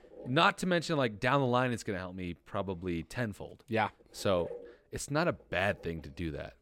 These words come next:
Speaker 2: Not at
Speaker 1: I
Speaker 2: all.
Speaker 1: think it's a good thing
Speaker 2: I
Speaker 1: to have
Speaker 2: agree.
Speaker 1: a human interaction with someone is, that's your superior
Speaker 2: That
Speaker 1: at
Speaker 2: is,
Speaker 1: work.
Speaker 2: I, I, it's funny that you say that 'cause I literally tell people that all the time. We, like, my job is a lot of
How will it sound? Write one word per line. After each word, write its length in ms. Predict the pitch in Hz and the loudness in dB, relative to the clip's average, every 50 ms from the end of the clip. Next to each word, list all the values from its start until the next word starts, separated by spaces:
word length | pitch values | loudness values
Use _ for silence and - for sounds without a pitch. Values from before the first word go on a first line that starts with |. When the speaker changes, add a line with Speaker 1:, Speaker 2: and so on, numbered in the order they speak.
| _ | _
Speaker 2:
Not 240 | 120 120 117 107 104 95 | 0 2 4 4 2 2
at 60 | 82 | -2
Speaker 1:
I 40 | 82 | 0
Speaker 2:
all. 80 | - | 0
Speaker 1:
think 120 | 139 135 131 | 0 2 2
it's 140 | 113 - | 0 0
a 60 | 110 95 | -4 -2
good 240 | 80 101 117 - | 0 -2 -2 0
thing 200 | - 67 71 71 - _ _ _ - - | -4 -8 -8 -10 -14 _ _ _ 0 4
Speaker 2:
I 160 | 120 120 110 | 4 4 6
Speaker 1:
to 100 | 101 135 | 8 8
have 160 | 135 131 117 | 10 10 10
Speaker 2:
agree. 60 | 123 | 8
Speaker 1:
a 20 | 110 | 6
human 500 | - - - - 143 147 147 151 139 139 | 4 -2 2 6 8 8 8 8 4 2
interaction 540 | 131 127 117 104 104 104 107 - - 104 | 2 2 2 2 2 0 0 -2 -2 -2
with 140 | 90 90 82 - - - - - _ | -2 -2 -2 -4 -12 -20 -20 -20 _
someone 440 | - - 117 107 98 98 92 92 92 117 - _ _ _ - | -4 -2 0 2 2 0 0 -2 -6 -12 -20 _ _ _ -2
is, 280 | 110 104 101 101 104 104 | -2 0 0 -2 -4 -2
that's 200 | 104 104 107 - | -2 -2 -2 0
your 80 | 113 104 | -2 -4
superior 460 | - - 92 107 98 92 87 82 82 | -4 -4 -6 -4 -4 -2 -2 2 4
Speaker 2:
That 200 | 117 120 131 143 | 6 8 10 10
Speaker 1:
at 80 | 156 151 | 8 8
Speaker 2:
is, 60 | - | 6
Speaker 1:
work. 120 | 80 76 98 | 4 4 6
Speaker 2:
I, 200 | 127 135 143 - - | 8 8 6 6 6
I, 120 | 120 123 | 6 6
it's 260 | 123 120 107 - - | 6 6 4 -2 -2
funny 180 | - 117 120 127 | 0 2 4 4
that 60 | 120 | 4
you 60 | 107 104 | 4 2
say 160 | - 107 101 | 0 0 2
that 80 | 110 113 | 0 0
'cause 120 | - 110 104 | 0 0 0
I 80 | 98 | 0
literally 420 | 95 98 101 110 107 107 107 104 101 | 0 0 0 2 2 2 2 0 -2
tell 220 | - - 95 95 | -2 -4 -4 -2
people 240 | - 113 98 104 101 | -4 -4 -4 -2 -2
that 120 | 101 92 | 0 0
all 120 | 92 95 92 | 0 -2 -4
the 60 | 90 | -6
time. 280 | - - 92 87 78 - - _ - - - - _ _ _ _ _ _ _ | -6 -6 -6 -8 -8 -12 -16 _ -20 -20 -20 -20 _ _ _ _ _ _ _
We, 300 | - 107 123 127 127 123 - | 2 6 8 8 8 8 8
like, 280 | - 117 110 - - - | 6 6 6 6 2 -2
my 240 | - 120 123 143 156 | 6 8 8 8 8
job 360 | 160 160 196 190 190 180 160 - | 8 6 8 8 8 8 6 4
is 120 | 131 120 | 2 2
a 60 | 113 101 | 2 2
lot 300 | 101 104 101 107 110 107 | 4 6 6 6 6 4
of 340 | 104 101 101 98 101 - | 2 2 0 -2 -4 -6